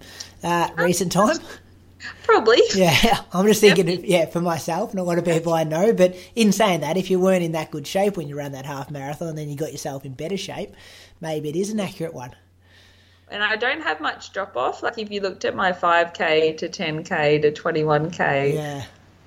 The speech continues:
Speaker 2: I am. I, the thing I definitely lack, and I'm definitely working on it right at the moment, is that top end speed that, um, I don't have. If you looked, like, if you just looked at my,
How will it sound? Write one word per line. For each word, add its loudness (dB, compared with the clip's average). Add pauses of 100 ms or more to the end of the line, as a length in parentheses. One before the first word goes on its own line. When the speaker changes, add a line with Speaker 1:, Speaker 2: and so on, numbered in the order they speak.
(200)
Speaker 2:
I 4
am. 0
I, 2
the 4
thing -4
I 4
definitely -2
lack, -2
and -4
I'm -4
definitely 0
working -4
on -4
it -6
right 4
at -4
the -10
moment, -6 (300)
is 0
that 0
top -2
end 0
speed -4
that, 0
um, -6
I 0
don't 2
have. -2 (380)
If -8
you 0
looked, 2 (460)
like, 2 (340)
if -16
you -16
just -6
looked 0
at -6
my, 2